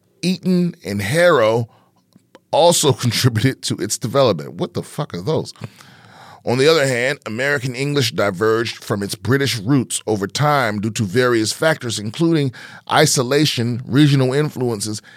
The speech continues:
and the impact of immigration. As the United States developed its own identity, linguistic distinctions emerged. The American accent represents a snapshot of English as it sounded during the colonial period,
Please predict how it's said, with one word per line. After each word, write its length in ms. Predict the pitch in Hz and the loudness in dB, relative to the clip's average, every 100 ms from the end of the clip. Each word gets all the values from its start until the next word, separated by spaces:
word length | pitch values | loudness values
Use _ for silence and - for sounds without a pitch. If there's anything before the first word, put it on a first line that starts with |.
| - | -10
and 120 | 98 | -6
the 140 | 107 131 | -4 -2
impact 480 | 165 139 110 110 - - | 0 2 2 2 -4 -4
of 160 | 104 110 | 0 0
immigration. 720 | 107 107 151 160 - - - - - | 0 -2 0 0 -2 -14 -16 -20 -12
As 140 | - 107 | -4 -2
the 60 | |
United 340 | 117 120 143 143 | 0 2 2 0
States 280 | - 127 120 | -2 -4 -2
developed 360 | 104 107 107 | -2 -2 -2
its 160 | 87 - | -6 -8
own 200 | 101 98 | -8 -6
identity, 460 | 87 139 147 120 | -2 -2 -2 -4
linguistic 500 | 104 98 104 107 110 | -6 -6 -4 -4 -6
distinctions 560 | - 82 - 101 92 76 | -8 -8 -6 -6 -6 -10
emerged. 520 | 82 120 110 73 - - - | -4 -2 0 -2 -12 -18 -16
The 100 | - | -6
American 320 | 92 117 120 110 | -2 -2 -2 -4
accent 320 | 104 110 - | -4 -6 -6
represents 360 | 87 95 98 | -8 -6 -8
a 60 | 78 | -6
snapshot 540 | - 113 135 123 123 | -6 -2 -4 0 -2
of 100 | 104 | -2
English 380 | - 110 107 - - | -6 -6 -4 -6 -6
as 140 | 92 | -8
it 80 | - | -6
sounded 460 | - 104 107 101 | -4 -4 -2 -4
during 240 | 87 95 92 | -6 -6 -6
the 100 | 87 | -8
colonial 540 | 101 85 92 90 87 | -8 -6 -6 -6 -10
period, 520 | - - 147 120 107 | -6 -2 0 2 0